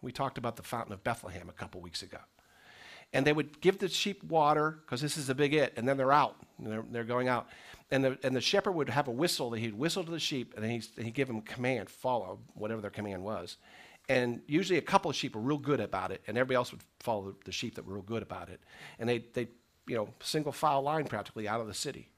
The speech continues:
up to where the pasture was. And they'd be there for a while until the shepherd realized the pasture was getting eaten up, and he'd call them again, and they'd go to the next place, and they'd follow them.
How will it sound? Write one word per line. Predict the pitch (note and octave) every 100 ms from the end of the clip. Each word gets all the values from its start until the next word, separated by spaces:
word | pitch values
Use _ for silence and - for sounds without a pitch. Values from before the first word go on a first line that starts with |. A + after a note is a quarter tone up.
| _ _
up | A2+ -
to | A#2
where | A2+
the | G#2+
pasture | G#2+ B2 - A2
was. | - - - _ - - - -
And | C3+
they'd | E3
be | E3+
there | D#3 E3
for | D#3+
a | C#3+
while | C#3+ D3
until | C#3+ C#3
the | C3+ B2+
shepherd | - C#3+ B2+
realized | B2+ B2+ B2
the | A#2+
pasture | B2 B2+ A#2+ A#2
was | A2
getting | A#2+ - A#2
eaten | A#2 A2
up, | A#2+ - - - -
and | A#2+
he'd | C3 C3 _ -
call | C3+ C3+
them | D3
again, | D3 C3+
and | - A2
they'd | A#2
go | A#2
to |
the | A#2
next | C#3 -
place, | - F#2+ -
and | F#2+
they'd | G#2 -
follow | C#3+ C3+
them. | G2